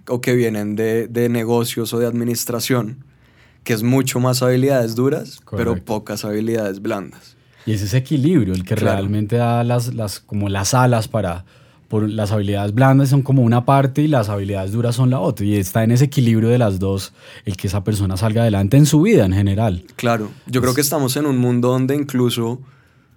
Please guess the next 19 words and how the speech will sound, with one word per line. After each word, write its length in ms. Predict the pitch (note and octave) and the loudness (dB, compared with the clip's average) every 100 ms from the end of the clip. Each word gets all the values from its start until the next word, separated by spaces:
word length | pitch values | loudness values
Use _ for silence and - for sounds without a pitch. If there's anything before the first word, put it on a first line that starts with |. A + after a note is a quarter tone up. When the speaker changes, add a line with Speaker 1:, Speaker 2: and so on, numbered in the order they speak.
| _ - | _ 0
Speaker 1:
uno 240 | C3+ C3 | 0 0
comienza 420 | D3 D3+ C3+ C3 | 0 0 0 0
a 240 | A#2 A#2+ B2 | 0 2 2
darse 320 | B2+ A#2+ C3 | 0 -2 -6
cuenta 500 | C3 C#3+ D3 C#3+ A#3+ - _ _ _ _ _ _ - | -2 -2 -2 -6 -12 -20 _ _ _ _ _ _ -18
que 140 | - A#2+ | -4 -2
las 200 | A#2 A2+ | 0 0
habilidades 540 | A#2 A#2 A#2+ A2+ G#2+ | 0 0 0 0 -2
blandas 480 | A2 A2+ A#2+ B2 B2 | -2 -2 0 -2 -2
pueden 320 | - C3 B2 | -6 -4 -2
estar 300 | C3 B2+ B2 | -2 -4 -4
mal 220 | A2 G2+ | -4 -6
llamadas 440 | G#2+ A2 A2+ G#2+ G#2+ | -4 -4 -4 -4 -4
blandas. 540 | A#2+ A2 G2+ - - - | -4 -4 -6 -14 -16 -4
Speaker 2:
Correcto. 460 | G#2+ F#2 F2+ - - _ _ _ - | -2 -2 -4 -6 -20 _ _ _ -4
Speaker 1:
Porque 800 | A#2+ A#2 B2+ A2+ A2 G#2+ G2+ - _ _ _ _ _ | -2 -2 -2 -2 -2 -4 -6 -10 _ _ _ _ _
son 320 | - - A2+ A#2 | -8 -4 0 2
muy 240 | C#3+ D3+ | 4 4
importantes 960 | C#3+ D3+ E3+ - B2 C3 D#3 C4+ - | 2 0 -4 0 0 0 -4 -10 -14